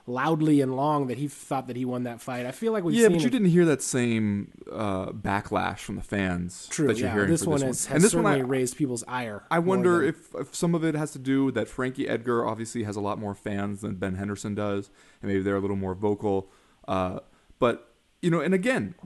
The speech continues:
Speaker 2: we both scored it for Frankie Edgar.
Speaker 1: Yeah.
Speaker 2: Three to two is
Speaker 1: Yeah.
Speaker 2: how, uh, how I scored it for. But again, I just feel like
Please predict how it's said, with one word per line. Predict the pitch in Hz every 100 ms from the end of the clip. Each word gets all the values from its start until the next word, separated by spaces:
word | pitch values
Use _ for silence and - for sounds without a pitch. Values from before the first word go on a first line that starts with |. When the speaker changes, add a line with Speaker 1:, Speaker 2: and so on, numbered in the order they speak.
| 139
Speaker 2:
we | 190
both | 165 208 -
scored | - 294
it | 233 -
for |
Frankie | 101 107 - 107
Edgar. | - - - _
Speaker 1:
Yeah. | 143 113 - -
Speaker 2:
Three | 170 180
to |
two | 175 208 117
is | 104
Speaker 1:
Yeah. | 113
Speaker 2:
how, | 107
uh, | 113 113 107 113
how | 120 104
I | 98
scored | - 107
it | 113
for. |
But | 120 147
again, | 139 160 202 175 - - _ -
I | 151
just | 156 -
feel | 165 156
like | 143 127